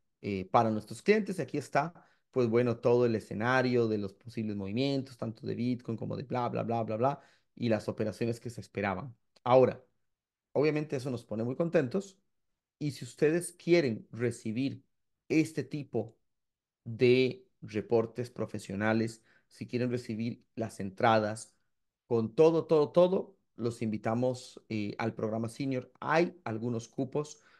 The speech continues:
eh, todavía dentro de la promoción, eh, que tenemos,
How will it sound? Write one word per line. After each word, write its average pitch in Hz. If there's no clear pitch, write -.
eh, 107
todavía 131
dentro 139
de 131
la 110
promoción, 127
eh, 107
que 123
tenemos, 123